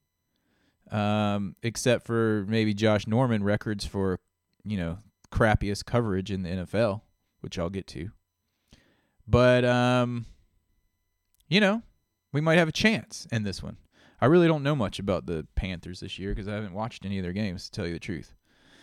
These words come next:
Um, but anyway, yeah, uh, B and G Buns does have a point.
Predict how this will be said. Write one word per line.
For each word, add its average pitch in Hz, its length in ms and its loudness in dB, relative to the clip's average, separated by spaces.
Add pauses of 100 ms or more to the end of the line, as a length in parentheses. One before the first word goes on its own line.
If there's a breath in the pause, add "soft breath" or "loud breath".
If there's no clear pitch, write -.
(380 soft breath)
Um, 117 420 2 (1700 soft breath)
but 135 160 4
anyway, 160 320 6
yeah, 143 320 6
uh, 131 220 2
B 160 160 2
and 160 100 2
G 147 100 -2
Buns 143 280 2
does 135 220 0
have 135 160 0
a 117 60 -6
point. 131 420 0